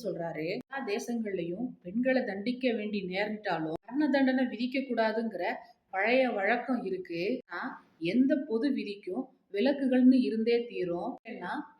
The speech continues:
பொது நன்மை நிலை பெறாது. "குருவே, சபையில எங்கள் தந்தை சொல்றது மாதிரி நடந்துக்கணும்னு சொல்லி ஆணையிட்டிருக்காரு. அவருடைய சொல்லுக்காக,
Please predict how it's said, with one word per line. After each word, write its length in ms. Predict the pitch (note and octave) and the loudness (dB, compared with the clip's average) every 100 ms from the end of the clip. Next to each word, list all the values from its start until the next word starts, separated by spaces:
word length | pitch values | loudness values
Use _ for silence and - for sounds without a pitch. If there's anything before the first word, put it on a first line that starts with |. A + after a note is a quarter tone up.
| _ | _
பொது 260 | A3+ B3+ D4+ | 2 6 6
நன்மை 340 | A#3 G#3+ C#4 | 4 2 0
நிலை 280 | A3+ F#3+ G3+ | 0 2 0
பெறாது. 760 | F#3+ E3+ D3+ D#3+ E3 C#3+ - - _ - | 0 0 0 -2 -2 -4 -8 -18 _ -8
"குருவே, 520 | A3 A#3+ F3+ G3 C4 - - _ _ - | -4 0 2 2 0 -6 -20 _ _ -10
சபையில 640 | E3+ F3 B3+ A3+ F3+ G3+ C4 - | -6 0 2 2 0 0 -2 -8
எங்கள் 360 | F#3 G3+ G3 F3+ | -6 -2 -2 -2
தந்தை 500 | D#3 F#3+ G#3+ E3 B3+ - | -4 -2 0 0 -2 -6
சொல்றது 520 | G3+ G3 G#3 B3+ B3+ A#3+ | -10 -2 2 2 4 4
மாதிரி 360 | A#3+ B3+ C4 | 4 2 4
நடந்துக்கணும்னு 600 | G#3+ F#3+ A3+ A3 A3 A#3+ | 2 2 0 0 0 0
சொல்லி 640 | A#3+ F3 F3+ F#3 C#4 - - | -2 -4 -4 -2 -4 -8 -8
ஆணையிட்டிருக்காரு. 840 | F#3 G#3+ A#3 A3+ G3 F#3 D#3+ D#3+ E3 | 0 2 2 -2 -4 -4 -2 0 -2
அவருடைய 300 | - A#3+ G#3+ A#3+ | -4 -6 -4 -2
சொல்லுக்காக, 760 | G#3 B3 B3 G#3 F#3 F#3+ | 0 0 2 0 0 -2